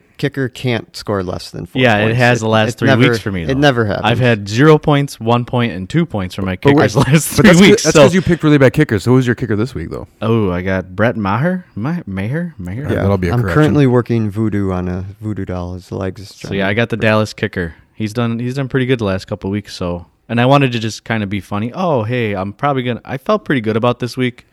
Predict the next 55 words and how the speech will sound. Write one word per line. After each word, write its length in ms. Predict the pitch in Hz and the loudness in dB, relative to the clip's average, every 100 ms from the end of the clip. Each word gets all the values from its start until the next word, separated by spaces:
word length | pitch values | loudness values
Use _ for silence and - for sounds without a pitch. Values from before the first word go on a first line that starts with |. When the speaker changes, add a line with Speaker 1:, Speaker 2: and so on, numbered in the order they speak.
| _ - | _ -2
Speaker 2:
I 60 | |
don't 80 | 151 | -2
know. 160 | 87 - _ _ _ _ | -2 -8 _ _ _ _
Just 200 | 139 123 | -10 -8
looked 200 | 139 135 | -6 -2
at 100 | 127 | -2
my 80 | 110 | -2
team 400 | 104 120 117 117 | -4 -2 0 0
like, 240 | 107 98 - | -2 -4 -6
"Oh, 160 | 120 | -4
I 140 | 101 92 | -2 -2
got, 280 | 90 82 - _ _ - | -6 -8 -12 _ _ -10
I 40 | |
got 120 | 120 98 | -8 -8
a 20 | |
pretty 220 | 110 104 | -8 -6
good 160 | 98 - | -8 -8
team 180 | 113 | -8
this 160 | 110 - | -8 -6
week." 280 | 113 110 - _ _ _ _ _ _ 98 | -8 -8 -16 _ _ _ _ _ _ -8
And 300 | 95 87 87 - | -6 -6 -10 -10
I 100 | 101 | -10
just 180 | 98 - | -6 -4
tried 100 | 101 | -4
to 40 | |
be 80 | 95 | -4
funny. 320 | 98 190 156 | -2 2 2
I'll 220 | 95 104 120 | 2 2 0
have, 160 | 110 | 0
I'll 160 | 120 135 | 0 0
have 100 | 107 | -2
the 80 | 98 | -6
kicker 320 | 90 85 90 | -8 -6 -8
just 240 | 87 - | -10 -12
to, 160 | 82 80 _ _ _ - | -14 -14 _ _ _ -6
Speaker 3:
So 60 | |
who 40 | 143 | -4
does, 100 | 127 | 0
Speaker 2:
just 180 | 151 - | 0 -2
in 80 | 107 | -8
case 460 | - 80 - - | -8 -10 -10 -8
Speaker 3:
who 80 | - | -4
does 100 | 170 | -2
Dallas 180 | 151 151 | -2 -4
play 140 | - 151 | -2 -4
tomorrow? 200 | 92 85 | -4 -6
Speaker 2:
For 100 | 90 | -6
Monday. 320 | 85 76 76 _ _ _ _ _ | -8 -10 -14 _ _ _ _ _
Speaker 1:
The 80 | - | -8
Speaker 2:
They 60 | 113 | -2
play 140 | 123 | -2
Speaker 1:
Tit-, 60 | 117 | -2
Speaker 2:
Tennessee. 320 | 110 - 87 110 | -6 -8 -12 -14
Speaker 1:
the 120 | 107 | -16
Titans. 500 | - - - - | -18 -18 -20 -20